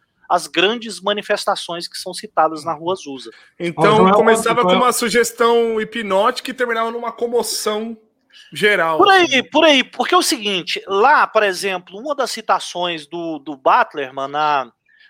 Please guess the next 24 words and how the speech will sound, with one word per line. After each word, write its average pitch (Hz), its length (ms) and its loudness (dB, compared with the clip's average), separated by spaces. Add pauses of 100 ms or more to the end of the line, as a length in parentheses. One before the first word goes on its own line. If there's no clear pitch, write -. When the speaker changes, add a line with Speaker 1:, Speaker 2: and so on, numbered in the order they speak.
Speaker 1:
no 151 140 -14
começo 160 480 -6
do, 151 300 -6
da, 151 320 4
do 147 120 -8
movimento 156 440 -6
da 151 80 4
Rua 147 240 2
Azusa 156 640 -4 (380)
é 170 80 2
de - 180 -4
que - 260 -6
se - 360 2
houvesse 185 960 0 (140)
uma 220 260 -4
estrutura 202 680 -4
fechada, 175 640 2
por 170 120 0
exemplo, 165 340 -2 (240)
se - 220 -6
houvesse 220 520 0
demin-, 285 500 -4 (200)
deno-, 247 400 -2 (100)
denominacionalismo, 214 1300 -4